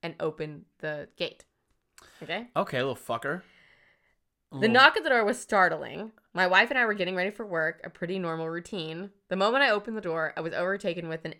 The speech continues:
Speaker 1: inexplicable
Speaker 2: These
Speaker 1: sense
Speaker 2: motherfuckers were getting up and
Speaker 1: of
Speaker 2: getting ready for work at
Speaker 1: fear.
Speaker 2: six A M?
Speaker 1: Well, yeah, maybe they're teachers or something.
Speaker 2: Jeez, nerds.
Speaker 1: So they got, like, <laughs> you were up at six o'clock this morning.
Speaker 2: Yeah, paying bills, man.
Speaker 1: <laughs>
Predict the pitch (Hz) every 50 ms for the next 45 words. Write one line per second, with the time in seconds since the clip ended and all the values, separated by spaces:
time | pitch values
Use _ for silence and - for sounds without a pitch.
0 | - - 202 214 220 214 - - - _ _ _ _ _ _ _ _ - 208 202
1 | 202 196 160 165 165 160 160 165 170 _ _ _ - - - 165 339 311 294 -
2 | 302 294 302 285 240 226 202 - 240 240 226 220 233 233 233 226 208 208 214 220
3 | 202 202 208 214 214 208 190 196 208 202 180 160 - - 220 233 233 220 196 165
4 | 160 196 220 233 233 - _ _ - 254 302 349 349 - 180 202 202 226 247 247
5 | 240 - 277 - - 180 170 165 170 - 170 - - - 190 - _ _ _ _
6 | _ _ - _ 180 185 180 156 135 110 104 104 104 107 120 139 147 147 - _
7 | _ _ _ - 208 202 196 190 185 190 175 - 185 180 - 214 - - - -
8 | 311 - - - - - - - - - 440 - - - - - - - - -
9 | - - - - - - - - _ - - - - - - - 247 311 427 480
10 | 247 208 196 202 180 - 185 170 175 170 175 170 165 170 165 180 175 190 196 196
11 | 233 247 _ _ _ _ _ _ _ _ - - - 508 554 539 311 226 - 277
12 | 339 349 359 349 277 277 302 - 440 415 302 190 160 170 202 220 254 302 330 233
13 | 185 -